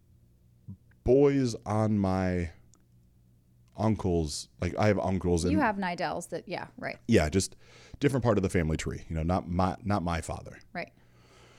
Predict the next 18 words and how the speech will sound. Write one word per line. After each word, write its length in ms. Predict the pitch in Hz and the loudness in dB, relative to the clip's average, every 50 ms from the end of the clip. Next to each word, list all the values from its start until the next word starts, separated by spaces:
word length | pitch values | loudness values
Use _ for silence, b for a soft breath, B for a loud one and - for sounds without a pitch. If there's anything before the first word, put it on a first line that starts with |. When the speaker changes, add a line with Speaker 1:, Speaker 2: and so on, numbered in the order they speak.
| b b b b b b b b b b b | b b b b b b b b b b b
Speaker 1:
And 120 | 113 104 - | -2 0 4
so 280 | 135 131 127 120 110 B B B B B B B - - _ _ _ _ _ - | 4 4 4 4 2 B B B B B B B -20 -20 _ _ _ _ _ -2
I 80 | 127 | 0
would 120 | 120 113 120 | 0 2 2
love 100 | 160 196 | 0 0
to 60 | 190 | 2
say 100 | - 127 | 2 4
that 180 | 110 110 98 - | 4 4 2 4
played 180 | - 117 101 | 2 4 4
a 40 | 101 | 4
role 260 | 90 92 107 143 131 | 4 6 6 6 6
into 260 | 98 85 82 - 95 90 | 4 2 2 0 0 0
it, 80 | 82 | 0
but 100 | 95 92 | 0 0
it, 80 | 98 87 78 - _ - _ _ _ - | 0 -2 -4 -12 _ -20 _ _ _ -6
it 100 | - 92 | -4 0
hasn't 300 | 101 151 165 139 101 67 | 4 4 4 4 2 -6
yet. 200 | - 78 - - | -6 -8 -8 -10